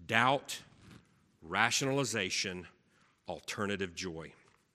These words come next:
Well, let me give you a few observations as we close our time together over this text. First of all,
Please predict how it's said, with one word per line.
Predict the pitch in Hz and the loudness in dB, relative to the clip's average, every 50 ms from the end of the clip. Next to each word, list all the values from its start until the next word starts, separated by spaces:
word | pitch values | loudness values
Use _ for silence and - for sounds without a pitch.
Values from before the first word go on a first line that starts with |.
| _ _ _ _ _ _ _ _ _ _ _ _ _ _ _ _ _ _ _ _ _ - - - _ - | _ _ _ _ _ _ _ _ _ _ _ _ _ _ _ _ _ _ _ _ _ -20 -20 -14 _ 0
Well, | 107 104 101 104 - | 2 2 2 2 2
let | 120 139 156 | 2 2 2
me | 165 165 | 2 2
give | 147 151 156 143 147 | 2 2 0 2 2
you | 143 131 | 2 2
a | 113 | 2
few | - - 139 131 127 | 0 0 0 0 2
observations | 123 123 110 107 120 101 107 104 104 101 - - 107 101 101 98 - | 2 0 0 -2 -4 -2 0 0 0 0 0 -2 -2 -4 -4 -6 -6
as | - 101 95 92 92 98 | -4 -4 -4 -4 -4 -2
we | 98 95 95 95 | -2 -2 -2 -4
close | - - - - 120 113 120 117 107 | -6 -8 -6 -4 -2 0 0 0 0
our | 104 98 95 | -2 -4 -4
time | - - 104 101 98 98 | -6 -8 -8 -8 -8 -8
together | - - 92 87 95 85 82 80 85 82 - _ _ _ _ _ _ _ - _ _ _ _ - | -8 -10 -8 -8 -8 -8 -8 -8 -10 -12 -14 _ _ _ _ _ _ _ -20 _ _ _ _ -8
over | 92 90 90 | -6 -6 -4
this | 87 87 - - | -4 -6 -6 -6
text. | - - 82 76 65 - - - - - - - _ _ _ _ _ _ _ _ _ _ _ _ _ _ _ _ _ _ _ _ - - - - - - - _ _ - | -6 -8 -8 -10 -10 -12 -12 -12 -10 -12 -14 -16 _ _ _ _ _ _ _ _ _ _ _ _ _ _ _ _ _ _ _ _ -20 -20 -20 -20 -20 -20 -20 _ _ 0
First | - 156 160 151 - - | 6 6 6 6 6 2
of | 127 95 | 0 0
all, | 98 87 78 67 65 | 0 -2 -2 -4 -10